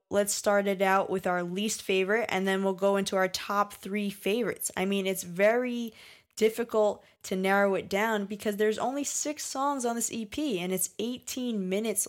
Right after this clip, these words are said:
long. So it's an easy listen from beginning to end, and it's hard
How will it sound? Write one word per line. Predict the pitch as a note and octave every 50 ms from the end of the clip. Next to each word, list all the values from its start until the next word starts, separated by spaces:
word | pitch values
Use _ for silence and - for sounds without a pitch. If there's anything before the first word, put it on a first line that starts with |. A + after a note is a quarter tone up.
| - E3 E3
long. | E3 F#3 G#3 G#3 F3+ D3+ - E3+ - - - - - - _
So | - - - F3+
it's | F#3 F3+ - -
an | F3 - -
easy | - A3+ A#3 G#3+ G#3+ A3 G3+
listen | F#3 F#3+ F#3+ F#3+ - F#3+ F3+ F3+ F3+ F3
from | F3 - F3+ F3 F3 F3
beginning | E3+ F3 E3 D#3+ F3+ F#3 F#3+ F#3+ F#3+ F#3+
to | - - - -
end, | E3+ F3 F3 F3 E3+ E3+ E3+ - - - - - - - - _ -
and | F3+ F3+ F3 F3 F3 F3 F3 -
it's | - F#3 F#3 -
hard | - - - G3+ G3+ G3+ G3+ G3 F#3+ -